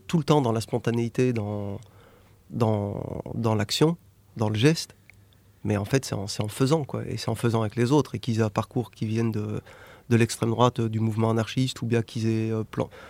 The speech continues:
fait plan-plan la télé, euh, sans avoir, avoir jamais, euh, eu l'idée de voter, ou même de,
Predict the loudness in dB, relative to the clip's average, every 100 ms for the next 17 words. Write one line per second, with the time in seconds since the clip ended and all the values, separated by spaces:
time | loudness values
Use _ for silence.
0 | -6 0 4 4 6 6 6 4 4 6
1 | 6 6 4 -2 -2 0 2 0 -2 -4
2 | -8 -2 2 2 2 2 2 2 0 -6
3 | _ -2 4 8 10 10 8 2 4 2
4 | 4 4 2 2 4 4 2 2 0